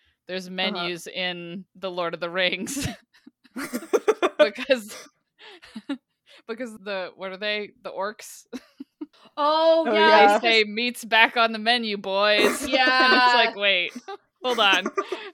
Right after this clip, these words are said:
Speaker 1: <laughs>
Speaker 3: I never thought of that, about that
Speaker 2: Me
Speaker 3: until I,
Speaker 2: neither.
Speaker 3: I saw, like, a meme or something about it. I think it was on TikTok.
Speaker 1: Yeah.
Speaker 3: And I was like, "Oh, I never even, like, thought of that," but it's a really good point. It's like,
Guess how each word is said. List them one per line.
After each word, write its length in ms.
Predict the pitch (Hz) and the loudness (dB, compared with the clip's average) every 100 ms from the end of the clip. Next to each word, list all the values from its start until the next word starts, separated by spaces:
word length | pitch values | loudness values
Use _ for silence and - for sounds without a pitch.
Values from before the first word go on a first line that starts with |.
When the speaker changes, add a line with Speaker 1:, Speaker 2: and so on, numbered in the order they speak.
| - | -10
Speaker 1:
<laughs> 340 | 262 240 311 285 | -10 -6 -6 -6
Speaker 3:
I 140 | 277 269 | -4 -2
never 280 | 302 349 427 | -2 -2 -4
thought 300 | 302 269 285 | -4 -4 -4
of 140 | 330 | -6
that, 320 | 294 269 247 226 | -4 -6 -6 -8
about 240 | 247 226 | -10 -6
that 200 | 226 220 | -4 -4
Speaker 2:
Me 60 | 214 | -4
Speaker 3:
until 220 | 202 196 | -6 -4
I, 80 | 233 | -2
Speaker 2:
neither. 120 | 214 | -2
Speaker 3:
I 100 | 226 | -4
saw, 340 | 233 269 262 277 | -6 -6 -6 -4
like, 240 | 285 285 | -8 -10
a 100 | 269 | -14
meme 400 | 226 220 220 247 | -14 -14 -14 -14
or 80 | 247 | -16
something 340 | - 247 240 | -16 -18 -16
about 200 | 226 220 214 | -12 -10 -10
it. 60 | |
I 40 | 214 | -12
think 200 | 294 320 | -14 -14
it 60 | |
was 100 | 339 | -12
on 120 | 254 | -12
TikTok. 640 | 208 226 220 226 165 160 - _ _ _ _ _ - | -12 -16 -14 -12 -12 -14 -18 _ _ _ _ _ -14
Speaker 1:
Yeah. 220 | 202 185 | -6 -4
Speaker 3:
And 100 | 180 | -4
I 80 | 190 | -4
was 160 | 254 | -8
like, 280 | 240 226 - _ - | -12 -14 -16 _ -20
"Oh, 600 | 196 285 254 175 139 127 | -12 -8 -6 -6 -8 -12
I 100 | 226 | -14
never 360 | 247 247 311 320 | -8 -8 -8 -10
even, 340 | 320 330 330 | -10 -10 -10
like, 320 | 320 254 233 _ _ _ _ | -10 -10 -12 _ _ _ _
thought 340 | 180 165 302 | -10 -6 -6
of 180 | 285 214 | -8 -10
that," 320 | 190 165 165 175 | -8 -8 -8 -10
but 140 | 196 | -12
it's 300 | 202 - _ - | -12 -14 _ -16
a 80 | |
really 240 | 214 240 262 | -12 -12 -10
good 200 | 226 214 | -12 -14
point. 360 | 285 262 190 | -14 -12 -12
It's 180 | 196 - | -14 -12
like, 340 | 202 196 185 | -10 -10 -10